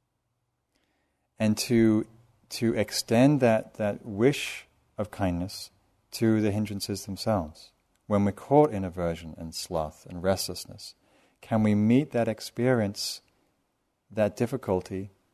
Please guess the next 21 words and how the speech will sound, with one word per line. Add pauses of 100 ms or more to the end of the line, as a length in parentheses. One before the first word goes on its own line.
(160)
with
the
same
open-hearted
kindness
that
we're
wishing (560)
for
ourselves
and
our
benefactor? (2750)
And
to
remember
that
no
matter
how
many